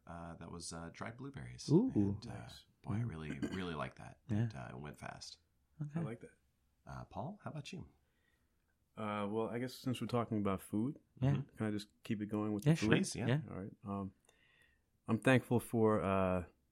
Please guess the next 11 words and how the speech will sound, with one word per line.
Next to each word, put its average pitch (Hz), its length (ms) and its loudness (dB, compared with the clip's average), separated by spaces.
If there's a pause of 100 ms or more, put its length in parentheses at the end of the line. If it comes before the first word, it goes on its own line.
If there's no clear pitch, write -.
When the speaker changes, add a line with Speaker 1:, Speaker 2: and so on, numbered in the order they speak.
(200)
Speaker 3:
the 101 360 4
Vienna 107 400 4
sausage 110 500 0
samples 117 560 0
at 101 180 -4
Sam's 107 320 0
Club. 139 260 -6 (200)
Speaker 1:
Oh, 90 140 -4
yeah. 80 160 0
Speaker 2:
Oh, 104 200 10
okay. 90 280 0